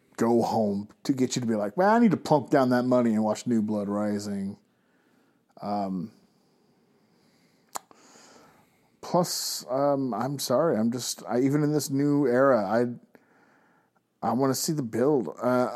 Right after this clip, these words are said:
I want some matches <laughs> announced for SummerSlam. I don't like this fucking one week to go and all of a sudden they tell you nine matches in passing during commentary. "Oh, by the way, by God."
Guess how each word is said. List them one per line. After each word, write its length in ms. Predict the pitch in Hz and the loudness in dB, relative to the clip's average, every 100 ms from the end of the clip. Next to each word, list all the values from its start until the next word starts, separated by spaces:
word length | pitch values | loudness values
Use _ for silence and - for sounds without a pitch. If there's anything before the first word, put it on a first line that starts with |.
| 113 | -2
I 100 | 123 | 0
want 200 | 160 208 | 2 0
some 180 | - 202 | 0 0
matches 400 | 131 165 - 131 | 4 2 2 0
<laughs> 0 | |
announced 460 | 131 160 - 202 - | 2 0 2 2 2
for 80 | 151 | -2
SummerSlam. 640 | - 143 202 - 101 95 | 2 4 4 4 -4 0
I 80 | 147 | 4
don't 120 | 185 | 4
like 160 | 185 175 | 4 2
this 140 | 151 | 2
fucking 320 | - 156 143 | 2 4 4
one 160 | 135 160 | 4 4
week 160 | 160 160 | 4 2
to 80 | 135 | 4
go 160 | 151 | 6
and 80 | 143 | 6
all 120 | 143 | 4
of 60 | 135 | 2
a 20 | |
sudden 300 | 156 147 135 - - - - | 2 0 -2 -10 -20 -12 0
they 140 | 151 | 2
tell 220 | - 156 | 4 4
you 140 | 156 147 | 6 4
nine 480 | 135 139 143 151 151 | 4 4 4 4 4
matches 380 | 143 147 165 143 | 2 2 2 2
in 120 | 123 | 0
passing 560 | - 139 139 - 135 123 | 2 4 4 2 2 2
during 220 | 123 117 | 0 0
commentary. 640 | 127 131 127 120 110 110 - _ _ _ - | 2 2 2 0 0 -2 -6 _ _ _ 0
"Oh, 100 | 208 | 2
by 180 | 160 226 | 4 2
the 80 | 180 | 4
way, 380 | 214 269 202 196 - _ _ _ _ _ _ _ _ _ - | 6 6 4 0 -10 _ _ _ _ _ _ _ _ _ -4
by 200 | 170 190 | -2 2
God." 340 | 185 180 196 | 2 2 -2